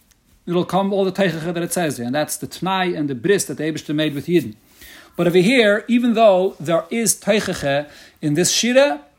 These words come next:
it's not, it's not part of a bris and a tnai that the Eibishter is making with Yidden. It's simply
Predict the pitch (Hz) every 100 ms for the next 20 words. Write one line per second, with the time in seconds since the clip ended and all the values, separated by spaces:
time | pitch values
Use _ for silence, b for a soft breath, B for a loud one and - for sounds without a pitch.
0 | _ _ 180 - 180 190 214 226 226 -
1 | - 180 - 202 208 - 185 175 147 110
2 | 196 185 156 139 - 165 165 151 156 147
3 | 139 131 139 135 135 131 120 123 160 -
4 | 226 226 226 226 208